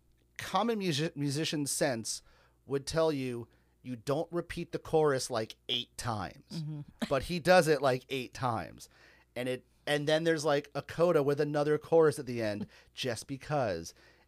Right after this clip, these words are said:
Speaker 1: And it's almost like he's trolling you
Speaker 2: <laughs>
Speaker 1: 'cause he's like, "I know this chorus is so good, and I know this horn line is so good, and I know this verse melody is so good. I'm gonna do it all entirely too many times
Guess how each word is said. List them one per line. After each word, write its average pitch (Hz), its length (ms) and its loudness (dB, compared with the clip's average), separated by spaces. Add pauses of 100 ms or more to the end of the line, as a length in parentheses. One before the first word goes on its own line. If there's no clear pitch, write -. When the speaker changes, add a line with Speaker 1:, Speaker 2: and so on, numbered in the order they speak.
(220)
Speaker 1:
And 135 200 -6
it's 139 180 -6
almost 180 440 2
like 120 360 -2
he's 123 220 -8
trolling 151 500 -2
you 50 260 -14 (220)
Speaker 2:
<laughs> 185 160 -6
Speaker 1:
'cause 135 100 -6
he's 139 140 -4
like, 139 220 0 (260)
"I 127 160 2
know 147 180 2
this 143 180 -2
chorus 147 460 2
is - 120 -8
so 151 240 2
good, 156 280 2 (240)
and - 80 -10
I 117 40 -4
know 123 120 -4
this 95 140 -8
horn 151 440 -2
line 165 220 2
is 175 120 -6
so 190 180 -4
good, 208 320 0 (220)
and 123 100 -8
I 120 40 -4
know 123 120 -4
this 95 140 -10
verse 90 340 -4
melody 165 240 0
is 175 120 -4
so 196 140 -2
good. 202 240 0 (240)
I'm 151 120 -6
gonna 165 180 -4
do 156 220 -4
it 160 100 0
all 143 440 0
entirely 156 680 -2
too 170 160 -2
many 165 180 2
times 165 460 2